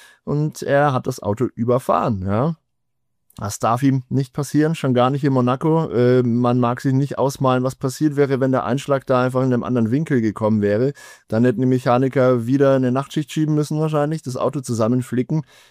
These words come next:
Und er hätte dann am Sonntag mit einem, naja, zusammengeflickten Auto antreten müssen.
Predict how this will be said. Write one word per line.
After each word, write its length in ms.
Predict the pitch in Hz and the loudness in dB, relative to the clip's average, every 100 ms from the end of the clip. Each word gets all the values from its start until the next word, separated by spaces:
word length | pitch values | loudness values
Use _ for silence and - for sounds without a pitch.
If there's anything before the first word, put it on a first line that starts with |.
| _ | _
Und 280 | - 123 120 | -2 0 0
er 140 | 107 123 | 0 2
hätte 220 | 127 139 | 2 2
dann 120 | 127 | 2
am 120 | 120 | 2
Sonntag 360 | 113 127 139 127 | 2 0 0 0
mit 240 | 131 135 | -2 0
einem, 280 | 131 131 127 | 0 2 2
naja, 360 | 117 120 135 143 | 2 2 0 -2
zusammengeflickten 880 | 120 113 117 135 127 127 131 - | -2 0 2 2 0 -2 -4 -2
Auto 280 | 127 131 123 | 0 2 2
antreten 520 | 107 180 143 117 113 | 0 0 0 0 0
müssen. 320 | 107 123 160 | 0 0 -2